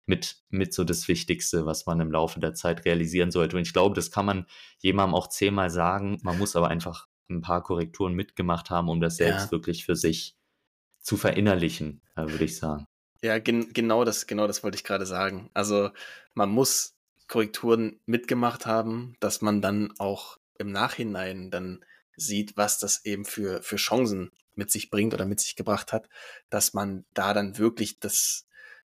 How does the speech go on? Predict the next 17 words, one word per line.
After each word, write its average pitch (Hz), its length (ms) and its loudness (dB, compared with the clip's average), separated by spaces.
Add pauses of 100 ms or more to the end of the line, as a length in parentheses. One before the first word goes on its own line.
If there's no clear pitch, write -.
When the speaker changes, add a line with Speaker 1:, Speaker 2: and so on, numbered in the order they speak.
(140)
Speaker 2:
ähm, 95 600 -4
ja, 95 160 -8
das, - 360 -4
das - 160 -10
Mindset 110 320 0
oder 104 220 -2
das - 360 -6 (180)
richtige 110 440 2
Gefühl 110 560 4
für - 160 -4
solche 101 240 -2
Korrekturen 104 460 -2
entwickelt. 101 480 -6
Das - 180 -8
muss 113 200 0
man 110 160 2
einfach, 104 540 -4